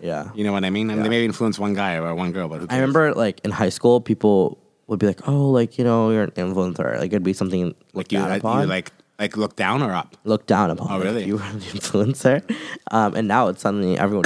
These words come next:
Speaker 1: <coughs> wants to become an influencer.
Speaker 2: Yeah, I almost think we're like, it was like that when you were younger, and then it was really, everyone wants to become, and I think now it's almost, like, kinda fizzling out again. 'Cause, like, I'm not definitely paying anyone to fucking,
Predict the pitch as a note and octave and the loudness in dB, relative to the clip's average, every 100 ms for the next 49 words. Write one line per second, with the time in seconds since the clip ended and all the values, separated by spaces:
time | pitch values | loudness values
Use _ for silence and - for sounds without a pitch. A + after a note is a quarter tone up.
0 | - F#2+ G2 - - A#2+ C3 E2+ - - | 4 2 -2 -8 -10 -6 -4 -6 -8 -12
1 | - - - - - - C3+ G#2 C#3 F3+ | -12 -10 -10 -12 -20 -6 -2 0 2 2
2 | B3 - A3+ - - _ _ _ - A#2 | 2 0 0 -2 -14 _ _ _ -2 2
3 | A2+ A2 - B2 A2+ G#2 F#2+ A2 G#2 A2 | 2 0 -4 -2 -2 -2 -2 -4 -2 -2
4 | G#2 G#2 G#2 G#2 G2+ F#2+ G2 G2 F#2 F#2+ | -2 -2 -2 -4 -4 -4 -4 -2 -4 -2
5 | G#2 G2+ G#2 F#2 G2 G2 F#2+ G2+ - B2+ | -4 -2 -6 -6 -6 -4 -4 -4 -6 -8
6 | A2 A2+ A#2 D#3+ C#3 B2 B2 A#2 A2+ A2+ | -6 -4 -4 -4 -2 -2 -2 -2 -2 -2
7 | - G#2+ F#2+ - - _ _ _ _ _ | -2 -4 -4 -12 -20 _ _ _ _ _
8 | - G#2+ G2 F#2 F2+ - A#2 F2+ F#2 F2+ | -10 -6 -4 -6 -8 -6 -6 -4 -4 -4
9 | F#2+ F2 D2+ D#2 - _ _ _ _ _ | -4 -6 -10 -12 -16 _ _ _ _ _
10 | _ _ - C3+ B2+ A2+ F#3 E3 - B2 | _ _ -2 2 4 4 4 2 -2 -2
11 | G#2 A2 G2+ G#2 G2 F#2 F2 F#2 F#2 F2+ | 0 0 -2 -2 0 0 -2 -2 -2 -2
12 | F#2 E2+ - F#2+ F#2 F2+ | -4 -6 -6 -6 -4 -6